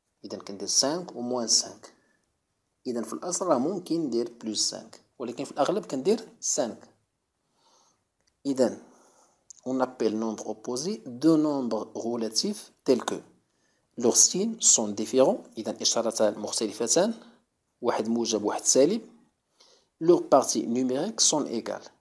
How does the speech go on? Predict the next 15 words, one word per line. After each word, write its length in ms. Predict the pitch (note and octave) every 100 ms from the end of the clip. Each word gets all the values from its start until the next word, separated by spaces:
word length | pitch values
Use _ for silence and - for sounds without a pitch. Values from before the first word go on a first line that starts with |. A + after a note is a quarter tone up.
| _
ولا 300 | A2+ A#2 -
لا 140 | A#2+ A2
ديستونس 920 | G#2+ C3+ - F#3+ F#3+ D3 - - - _ _ _ _
أ 60 | A#2+
زيرو 440 | - A2+ C3 A3 -
سون 480 | - - D#3 F3+ - - _
إيكال، 360 | B2+ A2+ G2 -
يعني 160 | A2 A#2
عندهم 320 | A2+ A#2 C#3
نفس 240 | F3 -
المسافة 560 | A#2+ A2+ - D3+ D3+ G3
عن 180 | D#3 C#3+
الصفر. 460 | A2+ - - - _ _ _ _ _ _ _ _ _ _ _ _ _ _ _ _ _ _ _ _ _ _
ناخدو 500 | D3 D3 D3+ G3+ - - _ _ _
تمرين 400 | - A#2 C3+ G3